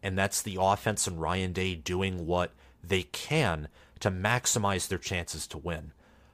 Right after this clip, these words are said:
But ultimately, it falls on the defense to be able to win the Big Ten and to beat Michigan, because Michigan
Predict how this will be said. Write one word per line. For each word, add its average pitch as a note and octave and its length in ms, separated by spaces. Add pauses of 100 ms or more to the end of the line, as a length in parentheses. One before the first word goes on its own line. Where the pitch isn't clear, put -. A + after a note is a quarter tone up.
But G#2 120
ultimately, C#3 680 (600)
it A2 140
falls C3+ 300
on A#2+ 120
the G2 80
defense - 800 (360)
to E2+ 320 (180)
be A2 120
able G#2+ 140
to F#2+ 80
win G2 220
the G2 60
Big F2 240
Ten E2+ 320
and D#2+ 80
to D#2 60
beat F2 240
Michigan, F2 520 (580)
because G#2 320
Michigan G#2+ 680